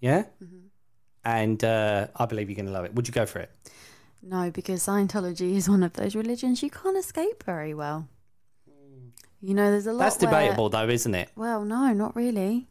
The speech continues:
Speaker 1: Well, people do escape it. They
Speaker 2: Because
Speaker 1: walk out of it
Speaker 2: they,
Speaker 1: all the
Speaker 2: um,
Speaker 1: time.
Speaker 2: what's it called when you go in and have your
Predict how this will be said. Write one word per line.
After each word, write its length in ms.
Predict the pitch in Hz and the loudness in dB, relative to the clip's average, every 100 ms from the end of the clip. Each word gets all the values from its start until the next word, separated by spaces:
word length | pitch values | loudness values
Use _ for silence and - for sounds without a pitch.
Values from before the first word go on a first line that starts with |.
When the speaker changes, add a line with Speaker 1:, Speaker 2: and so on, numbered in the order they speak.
| - | 0
Speaker 1:
Well, 180 | 156 147 | 2 4
people 380 | 175 143 131 | 2 4 4
do 160 | 127 156 | 6 4
escape 340 | 170 - - 113 | 4 0 -2 0
it. 40 | |
They 80 | 147 143 | 2 4
Speaker 2:
Because 80 | 147 | 4
Speaker 1:
walk 140 | - | 4
out 160 | 160 151 | 4 4
of 40 | |
it 40 | |
Speaker 2:
they, 80 | 156 | 2
Speaker 1:
all 140 | 156 156 | 2 2
the 80 | 233 | 4
Speaker 2:
um, 180 | 226 | 4
Speaker 1:
time. 200 | 208 87 214 | 2 0 -2
Speaker 2:
what's 220 | 254 262 | -4 -4
it 100 | - | -4
called 260 | 247 233 | -2 -2
when 180 | 208 202 | -4 -8
you 80 | 202 | -8
go 140 | 202 | -4
in 140 | 196 190 | -2 -2
and 140 | 190 | -2
have 180 | 196 196 | -2 -2
your 400 | 196 190 196 190 | 0 2 0 -2